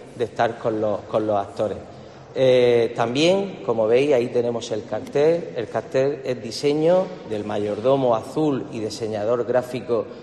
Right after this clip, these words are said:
don Javi Martínez, al que siempre le estamos muy agradecidos por la colaboración que tiene con El Paso. Y como, y vuelvo a reiterar, agradecer a todos,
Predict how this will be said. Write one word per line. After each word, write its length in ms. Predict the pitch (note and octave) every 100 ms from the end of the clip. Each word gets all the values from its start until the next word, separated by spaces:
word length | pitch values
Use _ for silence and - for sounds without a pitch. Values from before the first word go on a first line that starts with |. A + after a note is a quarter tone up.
| -
don 180 | - A2
Javi 300 | G2+ B2+ B2
Martínez, 600 | A2 G2+ - C3+ C#3+ D3+
al 180 | - A2+
que 120 | -
siempre 560 | A2 B2+ C#3 A#2+ - G2+ -
le 100 | A2
estamos 440 | G2+ A#2+ A#2 G#2 F2+ - - -
muy 200 | A2+ B2+
agradecidos 720 | A#2+ A2 G#2+ G2+ - B2+ C#3+ C3+
por 160 | B2
la 120 | A2
colaboración 760 | G#2+ G#2+ G#2 G#2 G#2 B2 B2+ C#3 - - - -
que 120 | A2
tiene 280 | A2 B2 A#2+
con 140 | A#2
El 140 | G2 G2
Paso. 460 | C#3 C#3 - F#3 F#3+ - - - -
Y 120 | C#3+ A2
como, 460 | B2+ A#2 A#2+ A#2
y 80 | A#2+
vuelvo 300 | A2+ C#3+ C3
a 40 |
reiterar, 840 | A#2+ A2 A2+ A#2 C#3+ E3+ F#3 - -
agradecer 580 | B2 A2 A2 G#2+ - A#2+
a 140 | G#2+
todos, 440 | - D3+ E3 G3